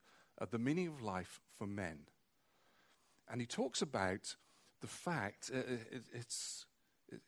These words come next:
he's a very intelligent man, and he, he's not a Christian, but he's, he's got some God principles in, in his understanding of,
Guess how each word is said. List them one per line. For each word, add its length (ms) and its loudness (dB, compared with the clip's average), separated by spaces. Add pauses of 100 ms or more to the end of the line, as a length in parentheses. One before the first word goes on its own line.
(100)
he's 220 0
a 40 4
very 280 8
intelligent 480 2
man, 240 2
and 100 2
he, 280 2 (340)
he's 120 -2
not 120 8
a 60 6
Christian, 580 0
but 100 0
he's, 380 0 (260)
he's 120 -4
got 160 6
some 200 2 (100)
God 300 4
principles 720 -2
in, 200 0 (480)
in 120 4
his 220 2
understanding 800 2
of, 180 -4